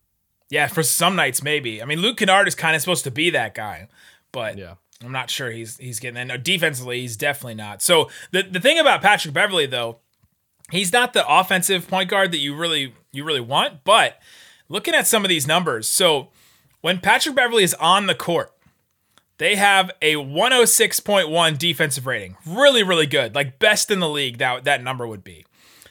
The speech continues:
Speaker 1: Without Patrick Beverley, about the same number of possessions with, with and without him. They have a defensive rating of a hundred and seventeen point three.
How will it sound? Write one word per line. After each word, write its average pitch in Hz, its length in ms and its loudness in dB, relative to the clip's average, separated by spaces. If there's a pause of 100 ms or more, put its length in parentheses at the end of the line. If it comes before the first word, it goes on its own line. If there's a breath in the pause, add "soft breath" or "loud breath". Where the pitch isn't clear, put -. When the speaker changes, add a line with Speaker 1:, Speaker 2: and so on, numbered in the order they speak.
Speaker 1:
Without 190 260 2
Patrick 165 300 0
Beverley, 135 320 -2
about 170 240 0
the - 80 -10
same 233 340 2
number 214 300 0
of - 100 -6
possessions 135 720 -4 (400 soft breath)
with, 170 400 -2
with 175 260 0
and 170 160 -2
without 143 300 2
him. 113 280 -6 (500 soft breath)
They 160 180 2
have 160 220 2
a 170 40 0
defensive 180 360 -2
rating 180 160 4
of 165 80 -2
a 151 80 4
hundred 233 320 2
and 220 120 -4
seventeen 196 640 0
point 175 260 -2
three. 143 460 -4